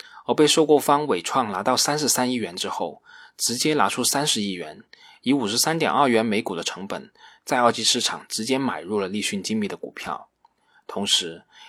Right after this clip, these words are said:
另一家具备 iPhone 代工资质的企业台湾和硕也以同样的价格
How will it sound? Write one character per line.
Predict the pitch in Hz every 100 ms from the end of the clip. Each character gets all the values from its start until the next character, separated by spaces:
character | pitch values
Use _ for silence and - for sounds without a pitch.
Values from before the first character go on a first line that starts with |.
| -
另 | 180
一 | 156
家 | 170 160
具 | 165
备 | 147 139
iPhone | 135 131 147
代 | 147 123
工 | 127
资 | 127
质 | 127 131
的 | 107
企 | - -
业 | 90 82 - _ - _
台 | - 107
湾 | 127 143
和 | 139 104 98
硕 | - 110 76 _
也 | 104
以 | 113 113
同 | - 104
样 | 117
的 | 113
价 | - 104
格 | 87 123 85